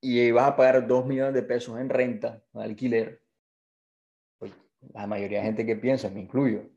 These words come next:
yo prefiero pagar esos dos millones a mí, no pagarle la, la, la hipoteca a alguien más. Porque al final de cuentas una renta es eso, estás pagándole tú el apartamento a otra persona. Entonces es, hay que, me gustaría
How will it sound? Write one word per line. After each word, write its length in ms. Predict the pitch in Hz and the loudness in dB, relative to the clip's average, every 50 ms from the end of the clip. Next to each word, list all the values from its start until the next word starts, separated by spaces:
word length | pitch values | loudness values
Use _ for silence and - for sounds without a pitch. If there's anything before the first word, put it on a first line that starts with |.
| _ _ _ | _ _ _
yo 120 | - - | -18 -12
prefiero 460 | - 107 107 107 104 117 113 113 110 | -8 -6 -6 -6 -4 -2 -2 -2 -2
pagar 240 | 113 123 117 123 117 | -2 0 2 2 2
esos 180 | 120 117 131 120 | 2 0 -2 -2
dos 120 | 127 123 | -2 0
millones 360 | 123 131 123 123 120 135 143 | 0 -2 -2 -2 -2 0 0
a 80 | 135 120 | -2 -2
mí, 180 | 113 117 139 147 | -2 -4 -4 -2
no 160 | 135 - - | -2 -2 0
pagarle 260 | - 117 117 117 117 | -2 -4 -4 -4 -4
la, 240 | 117 113 110 - - | -4 -4 -4 -6 -6
la, 240 | 110 110 104 - - | -6 -8 -8 -8 -6
la 140 | 117 110 | -6 -6
hipoteca 480 | 107 104 104 - 107 - 113 107 110 117 | -6 -6 -8 -10 -8 -6 -6 -4 -2 0
a 60 | 117 | -2
alguien 260 | 110 107 104 110 107 | -2 -2 -4 -6 -4
más. 420 | 107 123 123 123 - - _ _ _ _ _ _ _ | -4 -4 -4 -6 -6 -12 _ _ _ _ _ _ _
Porque 160 | - 170 180 | -2 0 2
al 80 | 147 120 | 2 2
final 200 | 127 117 113 120 | 2 0 0 0
de 120 | 135 131 | 0 0
cuentas 260 | 143 143 143 147 156 | 0 0 0 -2 0
una 120 | 147 143 143 | 2 2 2
renta 340 | 143 143 143 139 139 143 131 | 2 2 0 0 -2 0 2
es 140 | 151 165 - | 2 0 0
eso, 80 | 113 | -2
estás 220 | 110 - - 107 90 | -6 -12 -12 -10 -8
pagándole 420 | 90 120 120 117 127 139 139 131 | -6 -6 -4 -4 -4 -2 -2 -4
tú 240 | 120 - 139 190 202 | -4 -4 -4 -4 -2
el 80 | 147 113 | -2 -2
apartamento 640 | 110 98 107 107 107 104 107 127 165 180 156 123 | -2 -2 -2 -4 -4 -4 -4 -6 -4 -4 -2 -2
a 40 | 110 | -2
otra 220 | 107 101 113 110 | -2 -4 -6 -6
persona. 420 | 107 107 117 - - 107 101 107 - _ _ _ _ _ _ _ _ _ _ _ _ _ _ _ _ _ _ - - _ _ _ _ _ _ _ _ - | -6 -8 -10 -10 -12 -12 -14 -14 -16 _ _ _ _ _ _ _ _ _ _ _ _ _ _ _ _ _ _ -20 -20 _ _ _ _ _ _ _ _ -20
Entonces 480 | 139 - _ - 123 123 120 156 156 151 160 165 170 165 | -20 -10 _ -2 -2 0 2 2 4 6 6 6 6 4
es, 420 | 160 160 - - - - _ _ _ - - _ _ _ _ _ _ _ _ - 90 - - - | 2 0 -4 -10 -14 -18 _ _ _ -20 -20 _ _ _ _ _ _ _ _ -20 -20 -20 -20 -10
hay 220 | - - 123 127 - | -4 -4 -4 -4 -2
que, 360 | - 156 151 151 143 127 - | -2 -2 0 0 -2 -6 -6
me 160 | - 131 127 127 | -2 2 2 4
gustaría 840 | 135 131 - - 123 117 110 135 156 147 131 135 151 160 - - | 2 2 0 0 0 2 2 4 4 6 4 4 2 -2 -10 -16